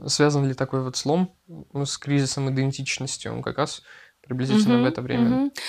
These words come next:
Speaker 2: Да, это про это, потому что, ну, это действительно вопрос, э, а кто я?
Speaker 1: Мгм.
Speaker 2: И когда мы выбираем вуз, это, м, наше профессиональное нап-, направление деятельности, это тоже отчасти ответ на вопрос, кто я.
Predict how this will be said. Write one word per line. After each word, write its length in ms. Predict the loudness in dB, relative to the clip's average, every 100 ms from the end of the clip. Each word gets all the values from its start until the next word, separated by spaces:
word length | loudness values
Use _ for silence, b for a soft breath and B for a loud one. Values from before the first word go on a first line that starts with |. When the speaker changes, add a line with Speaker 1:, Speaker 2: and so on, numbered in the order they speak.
| B
Speaker 2:
Да, 180 | 4 6
это 160 | 6 2
про 200 | 4 6
это, 240 | 6 4
потому 400 | 2 2 4 4
что, 480 | 2 0 2 4 6
ну, 260 | 6 6 6
это 180 | 4 2
действительно 460 | 4 4 6 6
вопрос, 680 | 4 2 2 2 2 -2 -2
э, 20 | 0
а 340 | 2 2 2
кто 200 | 2 4
я? 380 | 4 4 2 0 _ B B
Speaker 1:
Мгм. 260 | -2 -2 -2
Speaker 2:
И 760 | 2 4 6 6 4 4 4 2
когда 380 | 0 0 4 4
мы 140 | 4
выбираем 460 | 2 2 4 4 0
вуз, 460 | -2 -2 -2 -8 -12 -4
это, 720 | -4 0 2 4 4 2 -2 B B B _ -8
м, 260 | -6 -2 0
наше 260 | 0 0
профессиональное 720 | -2 -2 0 2 4 2 -2
нап-, 220 | -4 -6 -6
направление 840 | -4 -4 -2 -2 0 0 -2 -2
деятельности, 680 | -2 -2 2 2 2 0 0
это 180 | 0 -4
тоже 300 | -4 0 0
отчасти 440 | 4 2 2 0
ответ 300 | 0 2 2
на 80 | 2
вопрос, 340 | 2 0 -4 -4
кто 220 | 0 2
я. 280 | 2 -2